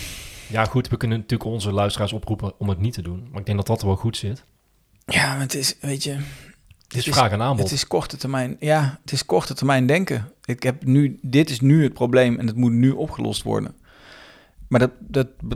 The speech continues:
Speaker 2: dat probleem blijft terugkomen. Je kunt spuiten wat je wil, maar elk jaar komt dat onkruid terug op die manier. Dit is gewoon niet een duurzame oplossing.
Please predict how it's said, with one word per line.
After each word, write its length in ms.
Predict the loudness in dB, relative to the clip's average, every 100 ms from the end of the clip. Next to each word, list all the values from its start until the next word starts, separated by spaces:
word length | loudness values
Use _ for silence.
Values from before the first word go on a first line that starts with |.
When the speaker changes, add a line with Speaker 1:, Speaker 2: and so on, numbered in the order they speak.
| -2
Speaker 2:
dat 140 | -4
probleem 340 | 0 2 4 6
blijft 200 | 4 2
terugkomen. 500 | -2 0 0 -2 -4
Je 80 | -2
kunt 160 | -2
spuiten 380 | 2 4 4 2
wat 120 | -4
je 60 | -2
wil, 180 | -2 0
maar 180 | -2 -4 _
elk 200 | 2 4
jaar 360 | 2 2 0 -6 -10
komt 180 | -6 -4
dat 120 | -4
onkruid 380 | -4 2 0 2
terug 240 | -2 -2
op 80 | -2
die 120 | -2
manier. 360 | -2 -2 -6 -10 -18 -20 _
Dit 180 | -2 0
is 140 | 2
gewoon 300 | 4 4 6
niet 200 | 4 4
een 340 | 2 2 0 -6
duurzame 520 | 2 6 6 6 4
oplossing. 480 | 2 -2 -4 -4 -12